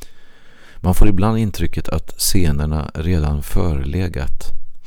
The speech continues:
Att poeten helt enkelt, fast det förstås aldrig är enkelt,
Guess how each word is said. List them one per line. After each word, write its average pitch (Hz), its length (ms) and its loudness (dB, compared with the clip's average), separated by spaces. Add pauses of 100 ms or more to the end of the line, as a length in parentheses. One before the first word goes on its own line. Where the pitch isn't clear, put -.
(240)
Att 80 200 -2
poeten 98 420 8
helt 87 360 4
enkelt, 78 600 -4 (340)
fast - 220 6
det 139 80 2
förstås - 320 2
aldrig 71 280 0
är 73 140 -4
enkelt, - 800 -8